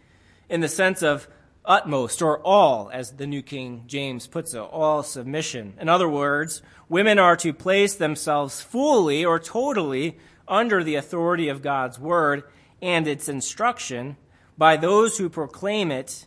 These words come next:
in the context of public worship. So the pastor, the teacher, who is leading and teaching from God's word, they are to, to, uh, to put themselves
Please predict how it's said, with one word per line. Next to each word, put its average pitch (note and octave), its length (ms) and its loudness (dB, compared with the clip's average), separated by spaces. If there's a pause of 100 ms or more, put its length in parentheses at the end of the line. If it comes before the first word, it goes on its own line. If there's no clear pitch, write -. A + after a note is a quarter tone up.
in D3 140 -10
the C#3+ 80 -10
context C#3+ 720 -8
of A#2+ 240 -12
public A#2 340 -16
worship. C#3 500 -10
So B2+ 260 -10 (260)
the C3 100 -14
pastor, C#3+ 680 -8 (240)
the C3+ 80 -14
teacher, D3 640 -10 (300)
who C#3 140 -8
is B2 120 -10
leading C#3 560 -2
and B2 180 -12
teaching C#3+ 440 -8
from C#3 260 -8
God's A#2 320 -12
word, B2+ 280 -8
they B2 140 -10
are A#2+ 140 -8
to, A#2+ 320 -14 (460)
to, B2+ 300 -10
uh, A#2 200 -8 (240)
to C3 160 -14
put F#3+ 300 -8
themselves C#3 580 -4